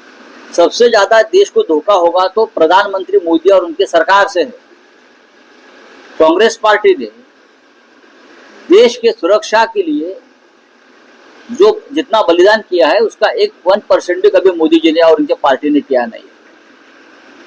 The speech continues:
इंदिरा गांधी जी का बलिदान हुआ, प्रधानमंत्री थे, राजीव गांधी जी का बलिदान हुआ है इस देश के लिए। आप मुझे दिखाइए, भारतीय जनता पार्टी के लोग इतनी बड़ी सिक्योरिटी की फौज लेकर घूमते हैं,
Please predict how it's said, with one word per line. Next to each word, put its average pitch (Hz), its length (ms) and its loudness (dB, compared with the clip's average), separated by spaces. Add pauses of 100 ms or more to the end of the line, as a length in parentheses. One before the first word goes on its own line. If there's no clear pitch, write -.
इंदिरा 294 280 4
गांधी 170 240 2
जी 359 120 -2
का - 120 2
बलिदान 185 400 0
हुआ, 151 220 -8 (640)
प्रधानमंत्री 160 560 -2
थे, 131 140 -2
राजीव 151 300 2
गांधी 165 260 0
जी 165 120 -8
का 170 160 0
बलिदान 151 400 2
हुआ 185 200 2
है 135 100 -6 (720)
इस 139 200 -6
देश 175 280 0
के 175 160 0
लिए। 127 220 -4 (920)
आप 175 200 -2
मुझे 190 140 2
दिखाइए, 196 460 -2 (920)
भारतीय 135 400 0
जनता 156 320 0
पार्टी 131 340 -4
के 139 140 -4
लोग 143 260 -4
इतनी 160 220 -4
बड़ी 220 240 0
सिक्योरिटी 151 500 -2
की 160 140 0
फौज 170 280 0
लेकर 156 300 2
घूमते 127 300 -2
हैं, 127 300 0